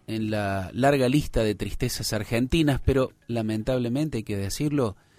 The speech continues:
pareciera que no hay vuelta atrás con este desafío. Los que no lo quieren al Papa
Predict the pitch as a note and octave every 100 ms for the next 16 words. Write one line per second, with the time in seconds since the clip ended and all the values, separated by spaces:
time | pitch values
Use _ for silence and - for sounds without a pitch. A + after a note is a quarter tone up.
0 | _ - A2+ A2+ - D3+ D3 A2+ A2 B2+
1 | A#2 B2+ A#2+ G#2 C3+ C#3+ - G2 G#2 G2+
2 | - G2+ F#2+ F2 G2+ G#2 - G2 F#2+ G2+
3 | F#2 F2+ - - - A#2 B2 - C#3 G3+
4 | F#3+ B2+ D3 D#3+ C3 A2 G2+ B2+ C3+ C3+
5 | G2+